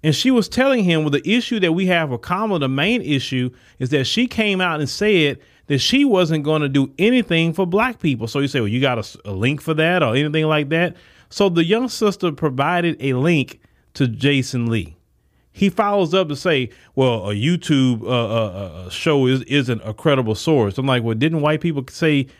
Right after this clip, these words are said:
your show isn't a credible source? You not, you're not Entertainment Tonight, and you're not T M Z, so you're not credible?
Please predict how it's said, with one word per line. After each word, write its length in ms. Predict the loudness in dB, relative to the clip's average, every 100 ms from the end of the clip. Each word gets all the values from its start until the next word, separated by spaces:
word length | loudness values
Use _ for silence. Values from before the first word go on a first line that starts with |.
| _
your 200 | -2 -2
show 280 | 0 2 4
isn't 200 | 4 2
a 60 | -2
credible 340 | 0 0 -2
source? 460 | -2 0 0 0 -8 _ _ _ -4
You 240 | 2 4
not, 240 | 2 0
you're 160 | 0 2
not 180 | 2 0
Entertainment 580 | 0 -2 0 0 -2 -2
Tonight, 440 | -2 0 0 -4 -12 _
and 100 | -2
you're 120 | 0 2
not 280 | 2 -2
T 220 | 0 2 2
M 140 | 2
Z, 340 | 2 2 0 -6 _
so 160 | -4
you're 180 | 0 2
not 260 | 2 -2 -2
credible? 560 | 2 2 4 0 -2